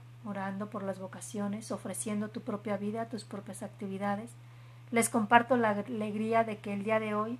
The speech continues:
inició ya una joven su proceso de discernimiento, es de Mérida, y, eh, les pido que, que oren por las dos, yo para saber acompañarla,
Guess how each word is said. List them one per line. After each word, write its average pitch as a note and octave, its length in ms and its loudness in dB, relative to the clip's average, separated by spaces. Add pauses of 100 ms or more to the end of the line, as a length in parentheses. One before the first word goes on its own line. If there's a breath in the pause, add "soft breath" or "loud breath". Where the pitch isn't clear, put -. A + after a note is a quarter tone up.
inició G#3 420 -2
ya G#3+ 220 2
una G#3+ 240 -2
joven A3 420 -2 (540 loud breath)
su - 220 -4
proceso G#3+ 480 -4
de G#3+ 100 -2
discernimiento, G#3+ 1080 -2
es G#3+ 200 -4
de G3+ 80 0
Mérida, A3+ 480 0 (1080 loud breath)
y, A#3+ 540 4 (280)
eh, A3 520 -6
les G#3 220 -2
pido A3 400 -4
que, F#3 200 -12 (1040)
que A#3+ 140 12
oren A#3+ 240 12
por G#3 180 0
las F#3 220 -2
dos, - 320 -12
yo G#3 200 -4
para G3+ 220 -4
saber G#3 300 -4
acompañarla, A3+ 720 -2